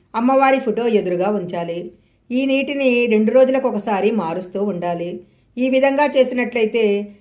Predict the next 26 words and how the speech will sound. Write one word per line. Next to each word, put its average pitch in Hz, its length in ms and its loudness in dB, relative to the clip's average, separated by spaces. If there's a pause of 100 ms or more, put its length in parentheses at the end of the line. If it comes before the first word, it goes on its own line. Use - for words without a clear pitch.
(140)
లక్ష్మీ 233 340 -2
కటాక్షం 247 500 -2
తప్పకుండా 180 540 -4
లభిస్తుంది. 165 600 -6 (420)
ఎప్పుడూ 302 340 0
సమస్యలతో 269 560 0
బాధపడుతూ 233 540 0
ఉన్నట్లయితే 208 600 0 (460)
ఆ 240 120 0
ఇంట్లో 262 340 2
ఖచ్చితంగా 247 540 -2
దుష్టశక్తులు 247 640 0
ఉన్నాయి 202 420 0 (120)
అని 220 140 -2
అర్థం 175 280 -4
చేసుకోవాలి. 165 680 -6 (480)
అలాంటి 254 320 2
ఇంట్లో 269 280 0 (100)
దేవతలు 226 560 2
అసలు 226 280 -2
నివసించరు. 175 600 -4 (380)
అందువలన 254 480 4 (340)
ఇంట్లో 247 300 0
నుంచి 285 300 -2
దుష్టశక్తులను 247 720 2
పారద్రోలి 208 640 2